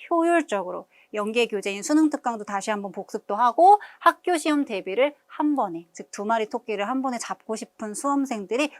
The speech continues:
우리 강의를 클릭을 해주시면 되겠고요. 수능 특강을 어때 한번 봤어, 독학을 했든 아니면 선생님의 강의를 도움을 받아서 지금 공부를 하고 있든지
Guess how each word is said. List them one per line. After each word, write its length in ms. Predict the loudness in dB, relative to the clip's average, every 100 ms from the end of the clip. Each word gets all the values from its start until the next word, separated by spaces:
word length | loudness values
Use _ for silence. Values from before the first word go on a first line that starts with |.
| -14
우리 180 | -8 -6
강의를 440 | -6 -8 -8 -10
클릭을 380 | -6 -4 -2 0
해주시면 600 | -2 -2 -8 -8 -10 -12
되겠고요. 640 | -12 -8 -8 -6 2 2 0 -16 -20 -16
수능 260 | -2 2 2
특강을 400 | 2 4 4 4
어때 200 | 2 0
한번 560 | 0 2 4 2 -4 -12 -6
봤어, 440 | -6 -4 -8 -8 -10
독학을 440 | -2 0 0 0
했든 380 | -4 0 2 2
아니면 280 | -2 -4 -8
선생님의 380 | -4 -2 -4
강의를 400 | -6 -8 -8 -10
도움을 320 | -8 -8 -6 -6
받아서 580 | -4 -4 0 4 4
지금 160 | 4 -10
공부를 320 | -12 -8 -4
하고 180 | -2 -2
있든지 500 | -4 -8 0 0